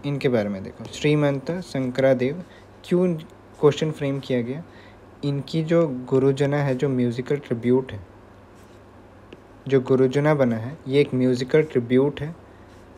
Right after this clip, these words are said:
किस पे? fifteenth to sixteenth century Assamese polymath श्रीमंत शंकरादेव। तो ये गुरुजना बना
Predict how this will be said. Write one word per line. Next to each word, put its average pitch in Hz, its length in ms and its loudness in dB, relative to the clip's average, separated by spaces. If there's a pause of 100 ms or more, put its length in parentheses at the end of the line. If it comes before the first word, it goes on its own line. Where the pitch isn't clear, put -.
(580)
किस 127 180 0
पे? 180 220 -2 (200)
fifteenth 147 500 0
to 147 120 2
sixteenth 135 520 -4
century 131 600 -2
Assamese 131 540 -4
polymath 120 480 0 (1080)
श्रीमंत 135 520 0
शंकरादेव। 110 760 -6 (680)
तो - 120 -6 (300)
ये 143 140 -2
गुरुजना 135 640 2
बना 127 360 0